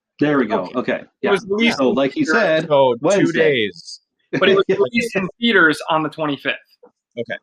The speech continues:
Speaker 1: Okay. Fair enough.
Speaker 3: So
Speaker 1: I was like,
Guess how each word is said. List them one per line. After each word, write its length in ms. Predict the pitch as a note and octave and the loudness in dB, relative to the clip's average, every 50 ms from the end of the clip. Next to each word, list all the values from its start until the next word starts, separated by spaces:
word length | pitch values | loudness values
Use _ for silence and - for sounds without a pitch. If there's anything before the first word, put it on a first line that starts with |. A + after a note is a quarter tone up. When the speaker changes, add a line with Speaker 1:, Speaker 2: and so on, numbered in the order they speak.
| _ _ | _ _
Speaker 1:
Okay. 240 | B2+ A#2+ - B2 - - - - _ _ _ _ _ - | -6 -6 -6 -6 -8 -10 -12 -20 _ _ _ _ _ -6
Fair 160 | B2+ A#2 A2 | -4 -4 -2
enough. 220 | G2+ F#2 E2+ - _ | -4 -6 -8 -10 _
Speaker 3:
So 400 | _ - C#3+ C3+ B2+ B2+ D#3 D#3 | _ -6 -4 -2 0 0 2 2
Speaker 1:
I 60 | F#3 | 2
was 160 | A3 A3 - | 2 2 2
like, 380 | G3 F3 D#3 C#3+ - - - | 0 2 2 0 -2 -4 -8